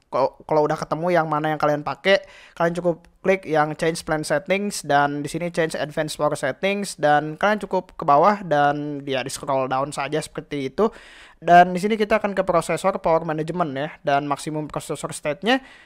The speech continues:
kalian dari plugin seratus persen kalian ganti ke angka yang kalian mau ya, misalnya seratus persen nih. <coughs> Jadi,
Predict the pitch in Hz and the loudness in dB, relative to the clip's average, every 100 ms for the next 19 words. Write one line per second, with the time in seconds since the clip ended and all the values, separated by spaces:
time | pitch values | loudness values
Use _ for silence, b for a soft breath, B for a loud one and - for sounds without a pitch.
0 | B - 185 226 226 170 156 165 165 156 | B 2 2 2 0 2 4 2 4 4
1 | 160 226 247 240 175 170 - 160 - 196 | 4 -2 -2 -4 -2 -2 -4 -6 -2 -2
2 | 233 226 160 185 170 147 156 202 214 - | -2 -2 0 2 4 2 2 -6 -2 0
3 | 208 - 156 151 175 175 160 156 147 151 | 0 0 -4 0 2 2 2 0 0 2
4 | 170 139 147 160 156 151 160 175 170 - | 0 0 -2 -2 -4 -4 -4 -2 -2 -4
5 | 147 135 180 190 175 b b b b _ | -4 -2 0 -2 -4 b b b b _
6 | _ _ _ - 277 302 208 - _ - | _ _ _ 0 2 2 -2 -8 _ 4
7 | 262 180 170 175 220 | 4 4 0 4 4